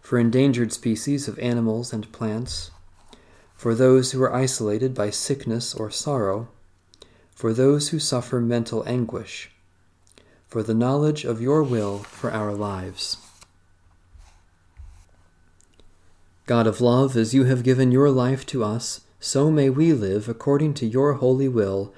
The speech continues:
revealed in Jesus Christ. Make us bold to share your life and show your love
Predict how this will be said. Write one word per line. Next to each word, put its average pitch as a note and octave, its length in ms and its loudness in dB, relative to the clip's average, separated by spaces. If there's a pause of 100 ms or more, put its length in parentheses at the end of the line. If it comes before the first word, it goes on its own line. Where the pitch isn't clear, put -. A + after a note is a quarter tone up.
(200)
revealed C3+ 480 2
in C#3+ 140 4
Jesus A#2 400 -2
Christ. G2 560 -8 (840)
Make D3 200 0
us E3+ 120 2
bold A#2 540 4
to - 220 -14
share C3 280 2
your B2+ 240 6
life A2 540 -4 (300)
and G2+ 100 -6
show C#3 220 2
your D#3 260 6
love F#2 420 -2